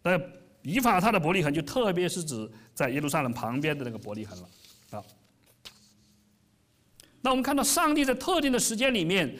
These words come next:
让特定的事情发生，原是要成就上帝自己特定的旨意。所以我们看到在奥古斯都的旨意之上，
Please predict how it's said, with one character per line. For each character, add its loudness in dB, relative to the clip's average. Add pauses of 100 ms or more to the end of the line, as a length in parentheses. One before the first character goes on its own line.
(180)
让 0
特 0
定 -2
的 0
事 0
情 -4
发 0
生， 0 (260)
原 2
是 0
要 4
成 0
就 0 (160)
上 -2
帝 -4 (220)
自 -6
己 -8
特 -6
定 -8
的 -8
旨 -16
意。 -14 (360)
所 -2
以 2
我 -
们 2
看 0
到 2
在 0
奥 2
古 -2
斯 -2
都 0
的 0
旨 -2
意 -4
之 -2
上， 2